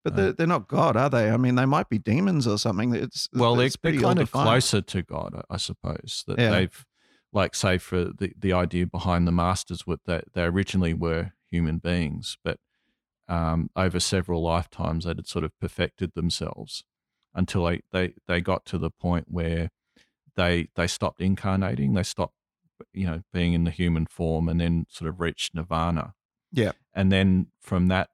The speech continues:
Speaker 2: point, they could sort of, um, guide and teach humanity.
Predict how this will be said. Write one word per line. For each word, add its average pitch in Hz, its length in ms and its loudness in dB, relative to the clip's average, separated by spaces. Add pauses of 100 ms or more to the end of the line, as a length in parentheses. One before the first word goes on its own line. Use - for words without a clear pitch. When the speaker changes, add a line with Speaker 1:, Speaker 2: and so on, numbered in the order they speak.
Speaker 2:
point, 82 400 -2
they 87 160 0
could - 240 -8
sort 90 240 -4
of, 80 240 -6
um, 78 580 -4 (380)
guide 85 400 2
and 82 180 -2
teach - 320 -6
humanity. 101 600 -2